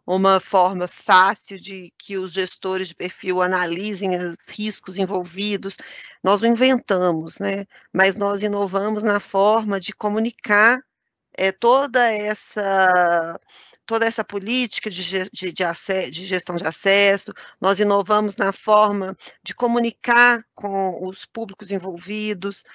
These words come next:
é, e, e aí é que tá, né, a,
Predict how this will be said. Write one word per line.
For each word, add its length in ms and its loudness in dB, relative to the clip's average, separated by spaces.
é, 300 6
e, 720 -2
e 60 6
aí 300 6
é 60 0
que 100 -20
tá, 380 4
né, 200 0
a, 920 -4